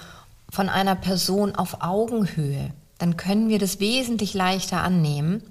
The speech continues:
und haben auch wesentlich mehr Lust, das auszuführen, als wenn wir von oben herab angesprochen werden. Das ist auch das, was häufig gerade bei Teenagern und Erwachsenen passiert. Ja? Die Mutter sagt, "Du, zieh dir eine Jacke an, es ist kalt da draußen."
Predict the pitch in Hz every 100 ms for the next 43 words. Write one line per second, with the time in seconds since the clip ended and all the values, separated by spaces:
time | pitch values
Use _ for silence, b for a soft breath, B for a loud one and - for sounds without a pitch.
0 | - 180 - 185 175 - 180 190 170 175
1 | 175 175 180 180 - 165 - 175 240 294
2 | - 214 190 - 156 147 165 233 196 185
3 | - 190 208 220 214 220 208 - - 180
4 | 160 139 147 135 151 143 - 208 - -
5 | 285 262 - - - 131 131 135 127 -
6 | 139 - 175 208 - 196 - 220 220 190
7 | 190 B B B B 180 175 - 170 165
8 | 131 - - - 330 247 131 - 127 131
9 | - - 185 - 190 151 - 131 - 92
10 | - - - - 165 214 B B B -
11 | 165 175 190 214 196 190 190 - 202 -
12 | 196 175 160 156 - 190 - 175 214 B
13 | B - 165 - - - 185 214 160 -
14 | - 131 131 160